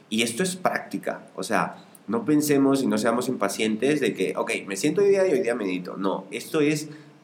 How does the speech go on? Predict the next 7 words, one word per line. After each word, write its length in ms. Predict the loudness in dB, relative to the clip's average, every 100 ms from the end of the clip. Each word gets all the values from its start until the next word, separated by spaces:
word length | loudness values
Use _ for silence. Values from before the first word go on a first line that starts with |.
| -4
"Oye, 400 | 0 2 0 -6 -14 -20 -20 _ _ _ _ _ _ -4
tranquilo, 640 | -2 2 4 4 4 -2 -8 -14 -20 -8
esto 280 | -6 0 2
te 80 | 4
va 60 | 4
a 60 |
tomar 460 | 4 4 2 0